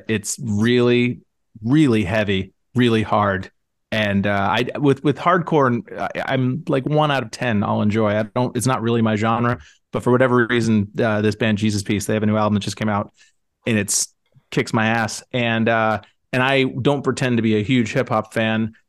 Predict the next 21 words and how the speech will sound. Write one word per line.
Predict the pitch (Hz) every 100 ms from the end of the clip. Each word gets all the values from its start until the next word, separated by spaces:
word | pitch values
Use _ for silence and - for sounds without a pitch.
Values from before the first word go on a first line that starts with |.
| _
uh, | 117 113 117
but | 120 135 135 - 139
I | 123 120
do | 117 117 117
occasionally | 113 - 123 113 123 113
find | 107 113 110
stuff | 117 -
that | 113
I |
like. | 123 151 -
The |
last | 113 117 -
thing | 117
I | 110
liked | 120 113
was | 113
this | 107 104
guy, | 117 117 107
uh, | 104
Ruben | 107 127 123 107
Vincent | 120 131 180 175